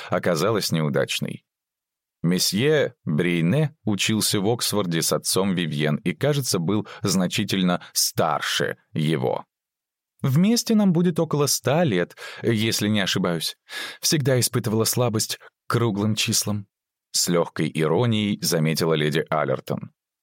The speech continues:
Тётя возразила, что возраст — это глупые предрассудки. Человек он достойный и уважаемый.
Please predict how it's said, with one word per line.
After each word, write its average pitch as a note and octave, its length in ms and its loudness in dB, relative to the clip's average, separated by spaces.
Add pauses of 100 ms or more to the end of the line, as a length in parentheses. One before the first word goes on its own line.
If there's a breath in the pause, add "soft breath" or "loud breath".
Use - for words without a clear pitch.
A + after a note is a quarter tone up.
(360)
Тётя F2+ 240 0
возразила, G2+ 540 0
что E2+ 160 -2
возраст — D#2 680 0
это F#2+ 220 -2
глупые F2 420 0
предрассудки. - 880 -2 (220)
Человек E2+ 400 2
он F2 140 2
достойный E2+ 580 2
и F#2 140 0
уважаемый. F2+ 680 -2